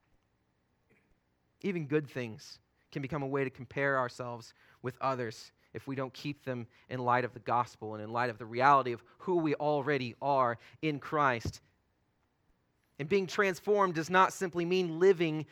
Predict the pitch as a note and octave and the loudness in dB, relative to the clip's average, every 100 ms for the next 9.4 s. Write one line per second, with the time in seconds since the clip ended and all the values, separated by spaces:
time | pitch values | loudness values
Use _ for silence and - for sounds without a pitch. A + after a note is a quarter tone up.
0 | - - D#3 D#3+ E3 F3 F#3 - F3+ F#3 | -18 0 6 8 6 0 -2 4 4 4
1 | E3 F3+ A3 C#3+ - - _ - G3+ A3 | 4 4 4 -2 -8 -20 _ 0 2 2
2 | G#3+ - F3+ G#3+ A3 G3+ F#3 F#3 G3+ F#3+ | 0 -4 8 8 8 4 4 6 6 6
3 | D#3+ F3 A3 G3 E3+ F#3+ A#3+ G3 C3+ A#2+ | 0 0 -2 4 8 8 8 4 0 -6
4 | - - _ _ _ _ _ - F#3 G#3+ | -16 -20 _ _ _ _ _ 0 2 8
5 | A#3+ A3+ G3 G#3 F3+ F#3+ F#3 - G3+ F#3+ | 10 10 8 6 4 4 4 -2 -4 -4
6 | F#3 G3 C3+ - - _ _ _ _ _ | -6 -4 -4 -6 -20 _ _ _ _ _
7 | _ _ _ _ D#3+ - G#3 G3 - G#3+ | _ _ _ _ -6 -2 0 0 2 0
8 | G3 A3 E3+ G#3 F3 F#3+ F#3 F3+ E3+ F3+ | 6 6 8 6 8 8 8 4 4 2
9 | A3 F#3+ E3 E3+ | 4 2 0 -4